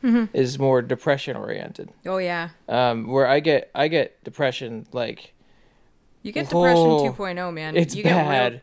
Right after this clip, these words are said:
Speaker 1: real good,
Speaker 2: It's
Speaker 1: you get
Speaker 2: real bad. Like, when
Speaker 1: Yeah.
Speaker 2: I'm, when I'm, when I'm in a de-, in, in, like, really,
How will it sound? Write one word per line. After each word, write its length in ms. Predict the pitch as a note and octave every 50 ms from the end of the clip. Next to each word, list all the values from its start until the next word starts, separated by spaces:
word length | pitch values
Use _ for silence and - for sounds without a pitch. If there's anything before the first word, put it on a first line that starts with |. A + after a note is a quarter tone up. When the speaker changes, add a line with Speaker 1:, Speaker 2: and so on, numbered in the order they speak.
| _ -
Speaker 1:
real 220 | F#3 G3 G3 G3+ F#3
good, 160 | E3+ E3+ D#3+
Speaker 2:
It's 160 | D3 C#3 C#3+
Speaker 1:
you 40 | C3
get 120 | B2+ C3+
Speaker 2:
real 480 | C#3 C#3 C#3+ D3 D3+ D3 C#3+ C#3 C3+ C3+
bad. 340 | C3 C3 B2+ B2+ A#2+ B2 B2
Like, 160 | C#3 C3+ C3
when 120 | D3+ D3+
Speaker 1:
Yeah. 100 | D#3 D#3+ D#3+
Speaker 2:
I'm, 80 | D3
when 160 | B2+ D3 D3+
I'm, 320 | E3 E3 E3 E3+ D#3+ D3 - -
when 140 | A2+ C#3+ D3
I'm 160 | D3+ D#3+ E3
in 60 | E3+ E3
a 60 | D3+ C#3
de-, 180 | C3 C3 A#2+ - -
in, 280 | - C3 C3 C3 B2+ -
in, 180 | - B2 B2+
like, 140 | A#2+ A#2+ A#2 A2+
really, 300 | A#2 C3 C3+ C3 B2+ B2+